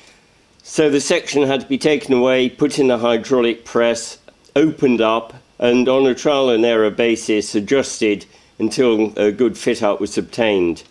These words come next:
Now, this is both time consuming, and also not ever, everyone's going to have a hydraulic press, are they?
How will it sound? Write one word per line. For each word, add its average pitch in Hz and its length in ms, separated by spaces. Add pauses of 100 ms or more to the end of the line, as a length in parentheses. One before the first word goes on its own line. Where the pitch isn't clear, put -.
(640)
Now, 143 80
this 208 240
is 170 80
both 139 300
time 151 260
consuming, 95 800 (460)
and 147 100
also 139 420 (140)
not 185 220
ever, 117 320 (100)
everyone's 117 540
going 135 160
to 135 100
have 165 240
a 113 60
hydraulic 98 640
press, - 440 (220)
are 165 220
they? 92 300